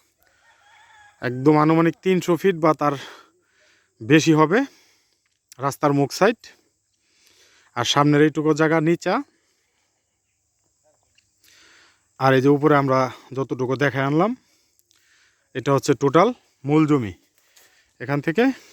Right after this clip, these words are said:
আপনারা পেয়ে যাবেন নয় থেকে সাড়ে নয় বিঘা জমি, বা উনিশ বিশ বেশিও হইতে পারে, কমও হইতে পারে। জমিটির দাম একদম সস্তা। নতুন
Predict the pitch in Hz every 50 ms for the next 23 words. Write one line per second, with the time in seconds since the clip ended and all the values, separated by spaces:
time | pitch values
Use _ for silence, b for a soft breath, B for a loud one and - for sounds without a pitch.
0 | b b b b b b b _ _ B B B B B B B B B 135 135
1 | - 143 147 131 123 135 127 - - - _ _ b b b b b b _ _
2 | 160 165 160 147 160 151 139 165 202 233 - b b b b b b b b b
3 | _ _ _ _ _ _ _ _ - _ _ _ b b b b b b b b
4 | - - - 127 127 147 160 175 170 - 165 156 170 170 - 165 156 165 165 170
5 | 175 170 151 165 156 160 156 147 175 175 190 247 269 - b b b b b b
6 | _ 143 143 151 175 185 202 196 185 175 214 208 - - 147 170 170 - - 196
7 | 190 202 180 214 196 214 226 285 311 285 262 _ b b b b b b b _
8 | - 170 165 160 151 139 143 117 123 101 107 98 85 87 - _ _ _ b b
9 | b b b b b b b b b b b b b b b b - 113 135 151
10 | 165 156 - 160 165 160 151 143 B B B B B B B B B B 127 120
11 | 147 143 147 156 180 208 - b b b b b b b b b b b _ _
12 | _ _ _ _ _ _ _ _ _ _ _ _ _ _ _ - - - 151 147
13 | 139 151 165 139 123 139 123 - _ 101 92 - _ _ _ b b b b b
14 | b b b b b b - 139 131 151 165